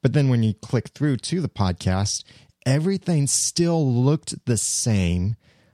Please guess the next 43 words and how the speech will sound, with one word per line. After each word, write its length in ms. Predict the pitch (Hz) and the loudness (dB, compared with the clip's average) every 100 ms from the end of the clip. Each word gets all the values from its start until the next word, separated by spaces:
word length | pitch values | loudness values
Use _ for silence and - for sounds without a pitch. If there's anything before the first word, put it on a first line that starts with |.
| _ - | _ 2
The 140 | 123 | 4
only 240 | 143 190 | 4 2
thing 220 | 190 160 135 | 0 2 2
that 100 | 120 | 2
was 140 | 107 | 0
different 360 | 104 - 107 - | 0 0 -2 0
is 120 | 98 | 0
at 120 | 113 | 0
the 80 | 113 | -2
top, 360 | - 120 110 | 0 -2 0
it 80 | 107 | -2
would 120 | 107 - | -2 -2
say 220 | 101 95 | 0 0
the 180 | 92 92 | 0 0
Audacity 500 | 82 117 139 - 156 | 0 0 0 -2 -4
to 100 | - | -2
Podcast, 640 | 98 92 98 95 - - | -2 0 0 0 -2 -2
and 120 | 110 | 0
underneath 440 | 110 107 104 98 - | 2 2 2 0 -2
would 200 | 98 - | -6 -2
be 280 | 95 95 - - _ | 0 0 -4 -12 _
the 60 | |
subtitle, 640 | - - 101 - 101 104 117 | -2 -2 -2 -2 0 0 0
which 220 | 143 - | -2 0
is 280 | 135 127 - - - _ - | 0 0 -6 -18 -20 _ -6
what 340 | 107 107 - | 0 0 2
this 180 | 123 - | 0 0
podcast 600 | - 113 98 113 110 - | -2 -2 2 2 2 2
is 120 | 117 | 0
about. 260 | 101 98 104 | 2 2 2
And 100 | 135 | 0
I 60 | |
didn't 280 | 127 104 107 | 0 0 0
start 360 | - - 95 87 | -2 -2 -2 0
with 200 | 95 - | -4 0
this. 320 | 110 - - - - - _ _ | -2 -2 -10 -20 -20 -20 _ _
Silly 380 | - - 95 90 | -6 -2 0 0
me 180 | 92 101 | 0 0
for 140 | 110 | 0
not 180 | 95 - | -2 -2
starting 380 | - 101 98 98 | -2 0 0 0
with 120 | 101 | 0
this, 180 | 127 | -2